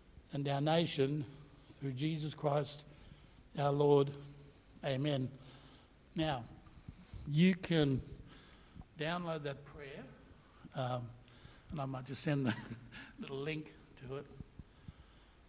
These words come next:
But I'll give you a, a bit of a warning. <laughs> Um, is when you start praying, God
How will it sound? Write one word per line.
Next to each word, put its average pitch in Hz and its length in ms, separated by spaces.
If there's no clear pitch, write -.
But 160 100
I'll 147 80
give 170 240
you 156 180
a, - 400
a 160 40
bit 151 160
of 139 100
a 143 60
warning. 165 480
<laughs> 123 80
Um, 135 380
is 139 140
when 180 220
you 175 180
start 156 460
praying, 151 540
God 147 300